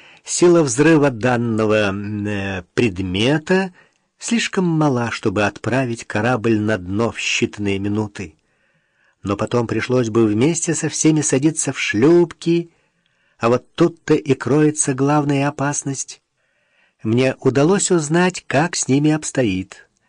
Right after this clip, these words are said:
Понимаете ли, шлюпок недостаточно.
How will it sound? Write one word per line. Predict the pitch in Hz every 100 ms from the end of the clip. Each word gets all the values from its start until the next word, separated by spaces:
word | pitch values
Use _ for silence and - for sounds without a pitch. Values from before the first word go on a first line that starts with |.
| _
Понимаете | 104 101 104 156 170
ли, | 135 90 - _ _ _ _
шлюпок | - 101 113 151 180 - - _ _ _ _ _ -
недостаточно. | 95 127 131 170 156 - - 123 - 131 - - 104 -